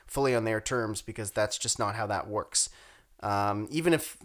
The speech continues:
for some reason that would be the more rational decision, that's just not how that works. So I,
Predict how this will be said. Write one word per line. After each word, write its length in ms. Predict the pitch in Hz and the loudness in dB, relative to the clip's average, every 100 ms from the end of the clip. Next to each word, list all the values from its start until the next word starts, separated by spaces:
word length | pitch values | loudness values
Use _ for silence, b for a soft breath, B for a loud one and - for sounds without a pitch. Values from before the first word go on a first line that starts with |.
| 123 120 | -18 -8
for 160 | - | 2
some 200 | 139 143 | 4 4
reason 220 | 131 123 | 2 2
that 120 | 127 131 | 0 0
would 80 | |
be 80 | 123 | 0
the 60 | 123 | 2
more 160 | 120 | 4
rational 340 | 120 117 - 120 | 6 4 2 0
decision, 360 | 110 123 113 | 0 0 -2
that's 200 | 98 - | -6 -8
just 380 | - 151 151 - | 2 6 6 4
not 320 | 127 123 - - - | 2 2 0 -12 -4
how 160 | 131 110 | 2 4
that 220 | 104 - | 2 0
works. 440 | 107 - - - - B B | -6 -4 2 0 0 B B
So 560 | - - 135 117 110 - 113 | 4 6 8 8 8 4 2
I, 240 | 110 | 2